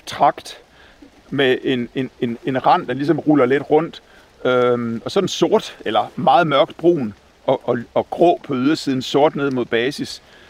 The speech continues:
Den er hul hele vejen ned igennem. Øh, hvis man flækker den igennem her, så, så kan man se. Og, øhm, øh,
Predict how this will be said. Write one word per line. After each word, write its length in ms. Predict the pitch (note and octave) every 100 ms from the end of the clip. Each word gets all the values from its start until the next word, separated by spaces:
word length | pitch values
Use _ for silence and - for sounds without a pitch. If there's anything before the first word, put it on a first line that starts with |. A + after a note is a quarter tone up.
| _
Den 100 | C#3
er 40 | C#3
hul 260 | A3+ A3+
hele 180 | E3 F#3
vejen 220 | F3 D#3+
ned 100 | E3+
igennem. 460 | E3 E3+ E3+ C3+ G#2+ - _ _ _ _ -
Øh, 120 | A#2
hvis 180 | B2 -
man 140 | A#2
flækker 340 | - C#3+ D3 C#3
den 120 | B2+
igennem 340 | B2+ D#3 C#3+
her, 260 | C#3+ D3+ B2 -
så, 280 | - C#3+ C3+ _ _ _ - _ -
så 80 |
kan 120 | - B2+
man 140 | A#2
se. 300 | - C#3+ C3+ - - -
Og, 340 | C#3 C#3 C#3
øhm, 380 | C3 B2 A#2+ A2 - - - _ -
øh, 380 | A#2+ A#2+ A2